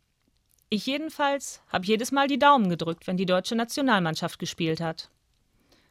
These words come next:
Auch von den anderen Mannschaften hab ich mir viele Spiele angesehen.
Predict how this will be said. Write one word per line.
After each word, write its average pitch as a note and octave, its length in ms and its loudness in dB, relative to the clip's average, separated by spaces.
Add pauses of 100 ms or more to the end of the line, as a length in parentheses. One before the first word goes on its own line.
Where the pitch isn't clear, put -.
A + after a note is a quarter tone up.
(640)
Auch G3 140 4
von C4 160 2
den B3+ 100 2
anderen D4 300 4
Mannschaften E3 500 -2
hab F3 100 0
ich F#3+ 100 -4
mir G3 100 0
viele A#3 260 -2
Spiele F#3+ 360 2
angesehen. D#3 680 -4